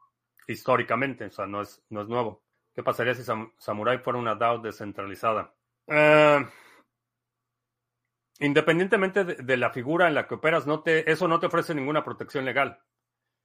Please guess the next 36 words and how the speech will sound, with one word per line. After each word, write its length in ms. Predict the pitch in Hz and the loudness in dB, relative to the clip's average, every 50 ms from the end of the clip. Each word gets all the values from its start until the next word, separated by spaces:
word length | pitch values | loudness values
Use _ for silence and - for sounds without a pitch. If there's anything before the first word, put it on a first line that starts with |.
| _ _ _ _ _ _ _ _ | _ _ _ _ _ _ _ _
Puede 240 | - 131 135 143 135 | 0 2 2 2 2
ser 180 | - 147 139 | 0 -2 -2
un 160 | 139 135 127 117 | -2 -2 0 4
dao 420 | 123 127 135 151 175 185 175 - | 6 8 8 8 6 4 0 -6
o 180 | - 113 107 101 | -6 -6 -6 -4
puede 160 | 120 120 123 | -4 -6 -6
ser 160 | 117 - 127 | -4 -6 -6
una 220 | 123 123 120 110 92 | -6 -6 -6 -8 -8
sociedad 500 | - 113 98 117 110 110 123 127 - - | -8 -10 -8 -6 -2 0 0 0 0 -2
propiamente 540 | - 127 135 - 131 120 127 127 127 127 - | -4 -4 -4 -2 -4 -4 -4 -4 -6 -8 -10
constituida, 760 | 110 104 - - 110 - 120 113 123 135 143 156 180 - - 123 | -10 -12 -12 -16 -18 -12 -8 -6 -4 0 0 0 0 -2 -6 -12
y 160 | 113 107 101 | -12 -12 -12
si 180 | - - 117 | -14 -12 -12
el 100 | 107 104 | -12 -10
gobierno 360 | 101 107 104 131 147 147 135 - | -8 -6 -4 -4 -4 -4 -4 -6
federal 520 | 117 107 110 113 131 135 135 127 120 _ _ _ _ _ _ _ _ _ _ _ _ _ _ _ _ _ _ - | -4 -6 -2 0 2 2 0 -2 -8 _ _ _ _ _ _ _ _ _ _ _ _ _ _ _ _ _ _ -8
te 600 | 113 107 107 104 104 101 101 101 101 101 98 98 | -6 -4 -4 -4 -4 -4 -4 -6 -6 -6 -8 -4
va 180 | 98 117 127 127 | 2 4 4 4
a 80 | 123 | 4
fincar 420 | - 117 113 - - 123 120 120 - | 0 -4 -8 -2 0 0 0 0 0
cargos 340 | 135 131 131 127 120 - | 0 0 0 0 -6 -8
criminales, 800 | - 120 110 110 120 143 156 160 170 180 175 - - - - _ _ _ _ _ _ _ _ _ _ | -8 -10 -8 -4 0 0 2 2 2 -2 -2 -4 -12 -20 -20 _ _ _ _ _ _ _ _ _ _
pues, 160 | _ _ 107 | _ _ -20
no 140 | 107 110 120 | -12 -10 -10
importa 420 | 120 120 - 123 123 - - 110 | -10 -4 -4 -4 -4 -2 -6 -10
si 120 | - - 120 | -8 -8 -8
eres 180 | 113 110 95 | -8 -6 -2
dao 300 | 104 123 156 196 196 147 | 2 4 4 4 4 2
o 60 | 113 | -2
si 140 | 104 - 120 | -8 -8 -8
eres 320 | 113 117 117 104 92 101 95 | -8 -6 -6 -8 -10 -14 -16
descentralizado, 840 | 101 92 - 107 101 - 107 104 101 95 110 127 139 151 180 175 | -18 -14 -12 -12 -12 -10 -12 -12 -12 -6 -2 0 0 2 0 -2
o 60 | 131 107 | -4 -6
sea, 180 | 117 104 - - | -10 -12 -12 -10
todo 220 | - 120 117 117 | -10 -8 -6 -6
eso. 440 | 120 107 - 147 143 127 107 92 _ | -8 -8 -6 -6 -6 -6 -6 -8 _